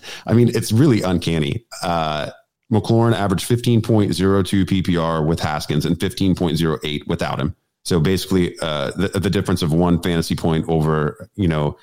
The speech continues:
an extrapolation to sixteen games in a full season. The, the receptions, uncannily the same. Paced for ninety-three receptions with Haskins, paced for ninety-two receptions with Q Bs not named Haskins.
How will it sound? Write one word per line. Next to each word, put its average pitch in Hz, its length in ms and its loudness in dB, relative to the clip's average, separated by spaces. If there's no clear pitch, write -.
an 98 80 -2
extrapolation 85 760 0
to 76 60 -2
sixteen 85 420 -2
games 73 300 0
in 78 60 0
a 76 40 -2
full 85 160 -2
season. 73 380 -2
The, 131 120 -4
the 110 140 2
receptions, 101 840 0
uncannily 101 540 2
the 82 80 2
same. 78 340 -4
Paced 107 240 -2
for 95 120 0
ninety-three 92 400 2
receptions 90 440 -2
with 87 120 -2
Haskins, 107 680 0
paced 101 260 -2
for 98 100 2
ninety-two 90 400 2
receptions 85 500 0
with 82 260 0
Q 95 180 0
Bs 82 200 2
not 90 240 0
named 71 220 -2
Haskins. 82 600 -2